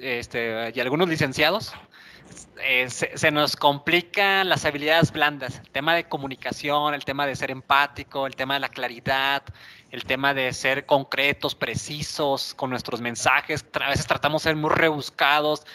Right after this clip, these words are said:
tratando de, a, a, de adornar nuestras frases, creyendo que,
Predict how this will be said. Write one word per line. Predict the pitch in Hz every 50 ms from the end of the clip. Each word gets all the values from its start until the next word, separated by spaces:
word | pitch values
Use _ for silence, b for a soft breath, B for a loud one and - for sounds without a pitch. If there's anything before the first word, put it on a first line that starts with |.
| B B B
tratando | 139 131 - - 139 139 147 156 160 156
de, | 151 147 135 127 - B B B B B
a, | 139 135 - - - 135 135 127 127 123
a, | 120
de | - - 139
adornar | 143 143 143 147 151 151 151 147 147 147 147 -
nuestras | 170 160 - - 160 139 - -
frases, | 156 151 151 156 147 - - 165 156 147 -
creyendo | - 151 143 139 139 143 156 156
que, | - - 147 131